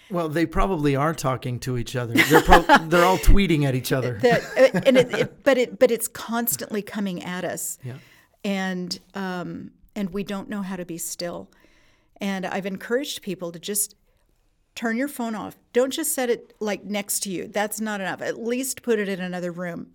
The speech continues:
Speaker 2: But even better, turn it off so you know you're not gonna hear anything from it. And it, set a timer, five minutes.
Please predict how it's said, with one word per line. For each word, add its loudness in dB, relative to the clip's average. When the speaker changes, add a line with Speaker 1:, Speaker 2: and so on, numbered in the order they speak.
Speaker 2:
But -6
even -4
better, -4
turn -8
it -6
off -8
so -8
you -6
know -6
you're -8
not -12
gonna -10
hear -10
anything -10
from -12
it. -12
And -6
it, -8
set -4
a -10
timer, -8
five -10
minutes. -8